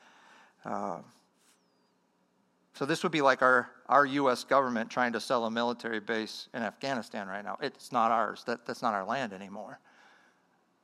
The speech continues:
It's not even Hanamil's really to sell. Uh, the Babylonians own it. So from a worldly perspective, from, from just a business <laughs> mindset, uh,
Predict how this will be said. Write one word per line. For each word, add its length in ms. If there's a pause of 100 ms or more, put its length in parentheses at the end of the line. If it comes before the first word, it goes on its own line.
(240)
It's 120
not 160
even 280 (160)
Hanamil's 540
really 240
to 160
sell. 500 (760)
Uh, 300 (280)
the 100
Babylonians 680
own 180
it. 80 (600)
So 80
from 180
a 80
worldly 380
perspective, 520
from, 200 (100)
from 140
just 180
a 60
business 640 (100)
<laughs> 100
mindset, 720 (380)
uh, 460